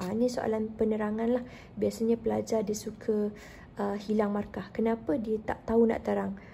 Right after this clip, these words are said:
Okey, first awak pilih dulu mana yang awak nak katakan lebih terang. So awak akan kata, selari itu lebih terang. Arus mengalir itu akan lebih besar. Kenapa lebih besar? Sebab rintangan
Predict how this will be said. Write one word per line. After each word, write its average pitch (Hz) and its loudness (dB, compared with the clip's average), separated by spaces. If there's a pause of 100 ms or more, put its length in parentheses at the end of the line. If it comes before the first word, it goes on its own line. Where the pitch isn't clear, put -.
(200)
Okey, 202 0
first 339 0
awak 233 2
pilih 226 10
dulu 208 0
mana 233 2
yang 233 4
awak - 0
nak 226 2
katakan 220 0
lebih 208 0
terang. 202 -2 (400)
So - 0
awak - 0
akan 214 0
kata, 220 -2 (540)
selari 233 6
itu 247 2
lebih 208 4
terang. 196 -2 (240)
Arus 254 2
mengalir 233 4
itu 247 0
akan 240 2
lebih 240 4
besar. 220 -2 (240)
Kenapa 240 6
lebih 226 6
besar? 233 0
Sebab - -2
rintangan 220 0